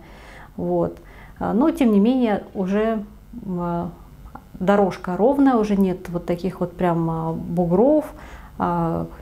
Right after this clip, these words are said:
я ей пользуюсь, и очень-очень она мне нравится. Покажу вам следующую дорожку. Следующая дорожка —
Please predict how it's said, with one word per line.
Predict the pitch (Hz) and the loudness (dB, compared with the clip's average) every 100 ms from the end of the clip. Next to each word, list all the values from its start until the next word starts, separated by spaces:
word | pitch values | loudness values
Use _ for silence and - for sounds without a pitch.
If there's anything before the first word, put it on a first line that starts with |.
| - | -10
я | 202 202 | 2 4
ей | 180 | 4
пользуюсь, | 170 233 262 240 233 233 233 - | 2 2 4 4 2 2 0 -4
и | 233 | -4
очень-очень | 214 208 208 180 185 190 202 185 - | -2 -2 -2 -4 -4 -2 -2 -2 -2
она | 175 175 | -2 0
мне | 170 180 | 0 2
нравится. | 170 165 156 156 - 165 156 - - - - - | 2 2 2 -2 -4 -6 -8 -14 -16 -16 -16 -4
Покажу | 190 220 233 | 0 2 2
вам | 190 180 170 | 2 2 0
следующую | 254 247 170 190 - 202 | 2 4 4 0 0 2
дорожку. | 208 220 226 220 - 254 269 - - - - - - | 2 2 0 -4 0 2 2 0 -6 -4 -2 -2 0
Следующая | - 269 294 247 202 247 | 4 6 6 6 6 4
дорожка — | 214 214 247 254 - 220 | 6 6 6 4 4 4